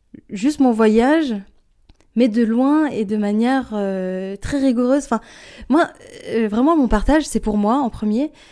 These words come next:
Euh, deuxième, en deuxième, c'est pour mes proches, pour leur donner des, euh, euh, pour leur donner des nouvelles, pardon. Et, euh, et troisièmement, pour les personnes qui m'ont hébergée,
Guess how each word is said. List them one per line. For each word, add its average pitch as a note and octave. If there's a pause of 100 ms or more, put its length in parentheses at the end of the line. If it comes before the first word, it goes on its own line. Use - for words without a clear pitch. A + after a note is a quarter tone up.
(240)
Euh, G3+
deuxième, A#3
en G#3
deuxième, A3
c'est G#3+
pour G3+
mes F#3+
proches, -
pour A#3
leur G3
donner G3
des, F#3
euh, F#3 (540)
euh, G#3+
pour G#3+
leur G#3+
donner C4+
des A#3+
nouvelles, A3
pardon. G3+ (880)
Et, A3+
euh, G#3
et G#3+
troisièmement, C4+
pour C4
les A3
personnes A#3+
qui -
m'ont G#3+
hébergée, G3+